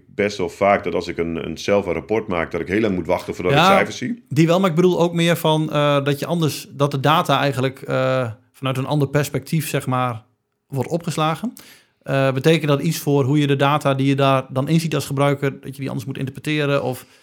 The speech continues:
Speaker 1: Ja, het zit, het zit in die zin anders in elkaar dat de Universal heel erg gebaseerd was op page views. En op een page view kan dan een event plaatsvinden. Ehm, en, en dan een groep met page views is dan een sessie. En dat begint ergens en het eindigt ergens en alles zat daaromheen.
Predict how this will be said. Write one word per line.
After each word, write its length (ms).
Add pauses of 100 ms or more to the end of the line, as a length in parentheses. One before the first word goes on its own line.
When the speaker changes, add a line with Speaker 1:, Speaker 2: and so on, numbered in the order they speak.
(300)
Speaker 1:
Ja, 180
het 140
zit, 240
het 160
zit 200
in 100
die 100
zin 160
anders 240
in 80
elkaar 340
dat 260
de 380 (120)
Universal 480
heel 220
erg 120
gebaseerd 440
was 220
op 360
page 180
views. 300
En 200
op 220
een 120
page 200
view 300
kan 180
dan 260
een 340
event 380
plaatsvinden. 640 (540)
Ehm, 480
en, 220
en 140
dan 140
een 100
groep 240
met 120
page 200
views 220
is 180
dan 120
een 80
sessie. 360
En 60
dat 140
begint 280
ergens 260
en 80
het 100
eindigt 300
ergens 360
en 160
alles 360
zat 180
daaromheen. 580